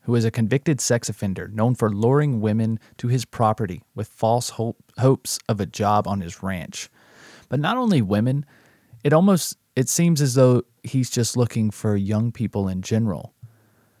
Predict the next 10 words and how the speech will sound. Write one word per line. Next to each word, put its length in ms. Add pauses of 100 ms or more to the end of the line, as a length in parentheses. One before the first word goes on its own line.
So 160
it 80
almost 360
kinda 300
matches 540
up 260
with 140
the 80
Facebook 600
post. 460